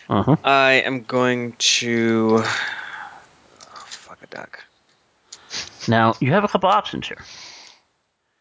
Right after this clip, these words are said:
Speaker 1: Um, movement in astral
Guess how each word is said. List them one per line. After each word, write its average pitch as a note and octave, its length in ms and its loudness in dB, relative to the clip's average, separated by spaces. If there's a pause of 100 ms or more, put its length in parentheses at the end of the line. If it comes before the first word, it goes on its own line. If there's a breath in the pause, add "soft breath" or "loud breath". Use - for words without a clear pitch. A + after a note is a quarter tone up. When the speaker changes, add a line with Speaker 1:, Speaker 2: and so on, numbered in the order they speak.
(560)
Speaker 1:
Um, A2 520 4 (520)
movement F3+ 720 0
in A#2+ 180 2
astral B2 580 0